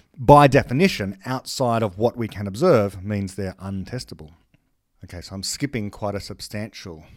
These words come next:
bit and going to the part where Chiara writes, quote,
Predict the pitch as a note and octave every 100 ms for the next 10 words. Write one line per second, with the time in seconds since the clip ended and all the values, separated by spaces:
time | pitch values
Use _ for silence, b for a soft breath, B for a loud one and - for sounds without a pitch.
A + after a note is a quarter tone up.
0 | b b b b - B2+ - - b b
1 | b b b b - F2+ F2 F2+ E2+ F#2
2 | F#2+ F#2+ F2+ - F#2 F2 G2+ F2 E2+ -
3 | - G2 F#2+ F2+ F2+ C#3+ - - - F3+
4 | D3 -